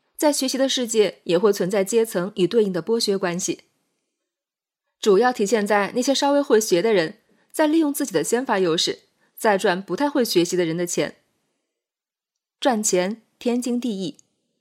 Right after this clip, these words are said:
但是赚了你的钱，那还是不会学，那就有问题了。小平同志曾经说过，先富带动后富，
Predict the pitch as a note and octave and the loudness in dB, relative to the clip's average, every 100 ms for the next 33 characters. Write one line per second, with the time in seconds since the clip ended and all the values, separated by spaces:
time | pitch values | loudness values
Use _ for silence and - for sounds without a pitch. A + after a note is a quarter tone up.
0 | _ _ - A3 A3 A3 C#4 A#3 F3+ D#3+ | _ _ -2 -2 0 0 0 -2 -4 -4
1 | F#3+ D3 - _ _ _ - C4+ - F#3+ | -2 -2 -4 _ _ _ -10 -6 0 0
2 | C#4 F3 F3+ F3 F3 D3 C3+ _ _ _ | 0 -4 -2 -2 -2 -4 -4 _ _ _
3 | _ - G3+ F#3 - G3+ F#3+ C3 - _ | _ -8 -2 0 0 -4 -4 -8 -10 _
4 | _ _ _ _ _ _ _ _ _ _ | _ _ _ _ _ _ _ _ _ _
5 | _ _ _ _ _ _ - G3 G#3 A#3+ | _ _ _ _ _ _ -2 0 0 -2
6 | G3+ G3+ G#3 F#3+ F#3+ G#3+ A3+ A3+ G#3+ - | -2 0 0 0 -2 -2 0 2 2 0
7 | - _ _ _ _ _ _ - D#4 D#4 | -6 _ _ _ _ _ _ -4 -2 0
8 | D4+ A3+ - _ _ - A3 G3 G3 C#4 | -2 -4 -4 _ _ 0 0 0 -2 -2
9 | F#3+ - - | -2 -6 -6